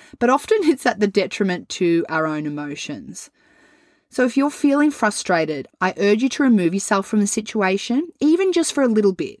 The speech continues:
Obviously, we don't want to always be ignoring our baby or toddler's needs, but if you're staying with your crying baby at a settle or your tantruming toddler and you're feeling super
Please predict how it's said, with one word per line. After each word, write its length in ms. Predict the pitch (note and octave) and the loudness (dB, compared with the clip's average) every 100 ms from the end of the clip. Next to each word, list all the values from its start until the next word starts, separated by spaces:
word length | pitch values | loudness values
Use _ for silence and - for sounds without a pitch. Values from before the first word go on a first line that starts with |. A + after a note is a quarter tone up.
| - | -4
Obviously, 380 | - D4+ D#4 D#4 | -2 0 0 2
we 120 | C4+ | 2
don't 220 | A#3+ A3+ | 2 2
want 120 | G#3+ | 2
to 60 | G3 | 0
always 420 | G3+ G#4+ G#3 F3 | 2 2 2 0
be 260 | F3 F#3 F3+ | 2 2 2
ignoring 520 | F3+ F#3 F3+ E3+ E3 | 0 -2 -2 -4 -6
our 260 | D#3 E3+ E3 | -4 -2 -2
baby 320 | F3+ F3 F3 | 0 0 0
or 80 | D#3+ | -8
toddler's 480 | - F#3 F3+ E3 D#3 | -8 -6 -4 -6 -2
needs, 480 | A#3+ C#4 E3 C#3+ - - _ _ _ _ - | 0 0 -2 -6 -16 -20 _ _ _ _ 0
but 260 | C4+ C4 _ - | 2 2 _ -4
if 160 | B3 | -2
you're 240 | B3 D4+ G4+ | 2 2 2
staying 560 | - - A#3+ A#3+ C#4 | 0 -2 0 4 4
with 160 | G#3+ - | 4 2
your 80 | F3 | -4
crying 460 | - D#3+ D#3+ A#3 | -6 -4 0 2
baby 340 | A#3+ A#3+ B3 A#3+ | 2 2 2 0
at 140 | G#3 | -2
a 40 | |
settle 500 | A3 - F#3+ F#3+ F#3 | -2 -2 -2 0 -2
or 120 | F#3 D#3+ | -2 -4
your 160 | D3+ | -8
tantruming 640 | - - E3+ F#3 - A#3 A3+ | -10 -8 -4 -4 0 2 2
toddler 540 | - F3 E3+ E3 D#3+ - - _ | 0 -4 0 0 0 -4 -20 _
and 160 | F#3 E3 | -6 -6
you're 360 | D#3 E3 F#3+ | 0 2 4
feeling 380 | A#3 - B3 A#3 | 2 2 4 4
super 340 | G#3+ - A3+ | 2 2 0